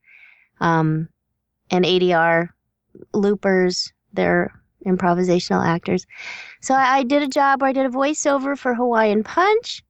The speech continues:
It was a pitch a big advertising agency was doing. The video or the, the visual was on film strip,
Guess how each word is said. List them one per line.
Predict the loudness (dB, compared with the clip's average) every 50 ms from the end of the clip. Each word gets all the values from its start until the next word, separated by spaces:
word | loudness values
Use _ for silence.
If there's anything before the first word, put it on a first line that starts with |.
| _ _ _ _ _ _ _ _ _ _
It | -2 0
was | 2 2 2 2 2 2 2 0
a | 2 2 4 4 2 2 0 -4
pitch | -4 -2 0 0 0 0 -2 -8 -10 -10 -12 -16 -20 _ _ -8 _ -2
a | -2 0
big | 0 2 2 2 0 0 0
advertising | 2 2 0 0 -2 -2 0 2 2 2 2 2 2 2 2
agency | 2 2 2 0 -2 0 0 0
was | 0 0 -2
doing. | -2 0 0 2 2 2 2 2 2 0 -2 -4 _ _ _ _ _ _ _ _ _ _
The | 0 0
video | 2 2 0 2 2 2 2 2 2 2 2
or | 2 2
the, | 2 2 0 0 0
the | -2 -4 -4
visual | -2 0 0 0 0 0 0 0 2 2 2 2
was | 0 -2 -2 -2
on | -2 0 0 2 2 0 0
film | -2 -2 -2 0 2 2 2 0 0
strip, | -2 -4 -4 -2 0 2 2 0 0 -2